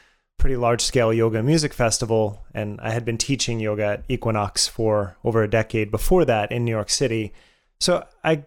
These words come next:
became quickly tapped into the scene here, and Julian is someone I met early.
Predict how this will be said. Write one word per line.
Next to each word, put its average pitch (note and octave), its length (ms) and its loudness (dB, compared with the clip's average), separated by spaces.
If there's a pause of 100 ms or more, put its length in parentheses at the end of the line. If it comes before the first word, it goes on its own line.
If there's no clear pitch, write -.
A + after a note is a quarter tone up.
became D#3 400 2
quickly C#3+ 380 2
tapped C3 340 -2
into B2 220 0
the A#2 80 0
scene C3+ 300 0
here, A2+ 380 2
and A#2 280 -2
Julian B2 280 0
is A#2 80 0
someone A#2 260 -2
I A2+ 60 -2
met A2+ 220 -2
early. A2+ 520 0